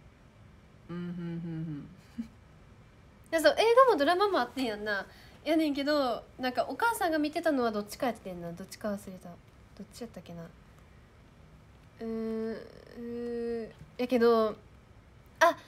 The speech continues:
そう、ドラマや、ドラ-、綾瀬はるかさんが、そう、の時に、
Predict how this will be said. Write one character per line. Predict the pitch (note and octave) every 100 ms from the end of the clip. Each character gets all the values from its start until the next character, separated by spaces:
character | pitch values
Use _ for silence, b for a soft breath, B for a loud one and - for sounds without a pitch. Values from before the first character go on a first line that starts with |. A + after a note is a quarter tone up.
| B
そ | - D#4+
う、 |
ド | B3+
ラ | G#4+ B4
マ | A#4
や、 | C#4
ド | E4+
ラ-、 | F4 D#4+ -
綾 | F4+ G#4+
瀬 | F#4
は | D4
る | C#4+
か | C4+
さ | B3+ A3+
ん |
が、 | A3 B3 G3+ -
そ | - A3 G3+ - B B B B B B B B - -
う、 |
の | C#4 C#4 -
時 | F4 D#4+ E4+
に、 | F4+ E4+ A#3 -